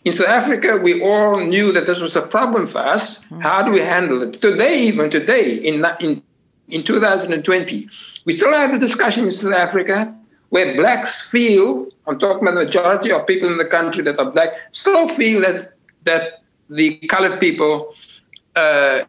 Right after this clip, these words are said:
Speaker 1: you know, were against them in a certain way, yeah, because of the fact that they were sort of aligned to the so-called white,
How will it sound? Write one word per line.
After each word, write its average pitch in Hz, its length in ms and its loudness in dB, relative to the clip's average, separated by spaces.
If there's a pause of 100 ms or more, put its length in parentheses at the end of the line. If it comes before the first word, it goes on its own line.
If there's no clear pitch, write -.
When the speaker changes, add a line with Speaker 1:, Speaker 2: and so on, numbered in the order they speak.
Speaker 1:
you 170 120 0
know, 131 340 0 (880)
were 165 320 2
against 185 560 0
them 185 120 0
in 175 140 0
a 151 60 0
certain 160 380 0
way, 110 380 -2 (640)
yeah, 165 440 -2 (260)
because 185 400 2
of 165 200 0
the 170 80 -8
fact 180 220 0
that 147 120 -8
they 170 120 2
were 160 160 2
sort 165 260 -2
of - 140 -6
aligned 156 880 0 (560)
to 156 120 2
the 151 140 2
so-called 151 460 0
white, 156 260 2